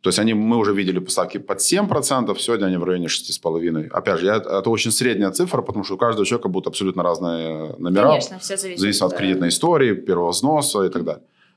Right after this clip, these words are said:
Speaker 1: Там миллион разных вещей, на что банки обращают внимание. Это, это ставка. Э, ставки другие, которые кон-, не conventional. То есть что это, что это значит? Это для людей, которые не могут показать, э,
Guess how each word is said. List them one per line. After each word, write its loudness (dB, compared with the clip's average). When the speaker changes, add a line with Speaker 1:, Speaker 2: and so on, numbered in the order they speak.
Speaker 1:
Там 2
миллион 2
разных 0
вещей, 0
на 0
что -2
банки -2
обращают -6
внимание. -6
Это, 0
это -4
ставка. -6
Э, 2
ставки 0
другие, 0
которые 0
кон-, -4
не 2
conventional. -2
То -12
есть -8
что 0
это, -6
что 0
это -2
значит? 0
Это 0
для 0
людей, 2
которые 2
не 2
могут 0
показать, -2
э, 0